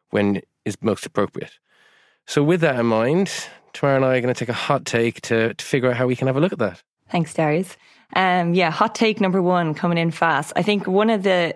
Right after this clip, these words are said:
Speaker 2: really interesting things, obviously there's been, it's been really well recorded, the fact that we're doing everything from working out to working from home.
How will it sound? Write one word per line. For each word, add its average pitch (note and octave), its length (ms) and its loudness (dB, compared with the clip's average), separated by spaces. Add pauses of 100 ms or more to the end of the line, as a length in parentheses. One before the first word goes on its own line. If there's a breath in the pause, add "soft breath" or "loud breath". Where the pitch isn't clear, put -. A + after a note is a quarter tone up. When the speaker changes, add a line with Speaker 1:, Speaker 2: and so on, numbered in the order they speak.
Speaker 2:
really F3+ 300 2
interesting F3 420 0
things, D#3+ 480 0
obviously F3 320 0
there's E3+ 180 2
been, E3 360 0 (240 soft breath)
it's - 120 -8
been F3+ 180 2
really F3+ 220 2
well E3+ 180 2
recorded, D#3+ 560 0
the E3 80 -2
fact E3+ 340 -4
that - 80 -2
we're D#3+ 120 4
doing D#3 320 2
everything D#3+ 480 0
from D3+ 480 -2
working D#3+ 440 2
out D#3 300 0
to E3 140 0
working D#3+ 400 2
from E3 160 0
home. D#3+ 400 0